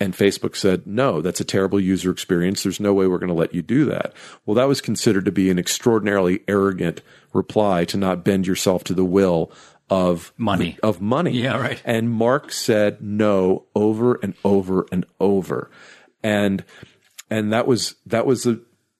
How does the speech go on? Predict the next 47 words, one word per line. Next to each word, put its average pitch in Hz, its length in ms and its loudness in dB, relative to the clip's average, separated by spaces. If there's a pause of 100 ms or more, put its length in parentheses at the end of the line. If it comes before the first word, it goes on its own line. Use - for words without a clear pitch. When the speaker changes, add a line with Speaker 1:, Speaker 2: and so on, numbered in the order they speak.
(800)
Speaker 1:
a 113 100 0
lot 104 320 2
of 120 60 0
marketing 117 380 0
people 107 260 0
didn't 110 220 0
like 117 160 0
to 120 80 -2
hear 127 180 0
no. 120 400 -2
Speaker 2:
Mm-hmm. 104 400 -4
Speaker 1:
They're 113 200 2
the 120 100 -4
people 120 280 0
with 113 140 -2
the 127 80 -2
dough, 127 500 0
Speaker 2:
Mm-hmm. 107 200 -4
Speaker 1:
the 101 60 0
golden 113 380 0
rule. 135 220 2
The - 80 -6
people - 240 -4
with - 20 -6
the 104 60 -10
gold 113 300 2
make 107 180 0
the 139 80 -2
rules, 156 380 2
right? 110 220 0
Speaker 2:
Mm-hmm. 95 180 -10
Yeah. 98 240 0 (160)
Speaker 1:
And 127 240 0
so 131 500 2
over 127 240 2
time, 123 680 0 (460)
there 127 280 -4
were 139 300 2
m-, 120 360 -2
the, 127 960 -6
the 123 180 0
revolutionary 127 880 0
nature 104 360 0
of 92 60 -2
the 98 80 0
Facebook - 440 0
platform 107 640 -2